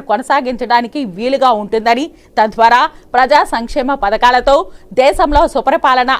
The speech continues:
అందించవచ్చని, ఇంతటి గొప్ప ఆలోచనలు కేంద్రం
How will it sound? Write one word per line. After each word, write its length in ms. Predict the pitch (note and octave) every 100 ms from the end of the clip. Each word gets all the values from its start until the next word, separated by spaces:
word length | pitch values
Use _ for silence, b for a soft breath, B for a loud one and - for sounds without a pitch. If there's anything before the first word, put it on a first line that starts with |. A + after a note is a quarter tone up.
| G#3+
అందించవచ్చని, 720 | G#3+ D#4 C#4 B3 G#3 B3+ B3+ E4 b b E4
ఇంతటి 360 | G4+ C5 C5+ G#4+ A3
గొప్ప 180 | A3 - E4+ A3+
ఆలోచనలు 520 | A#3 C#4+ B3+ B3 B3+ F4 b b C4+
కేంద్రం 340 | C#4+ C#4 D4+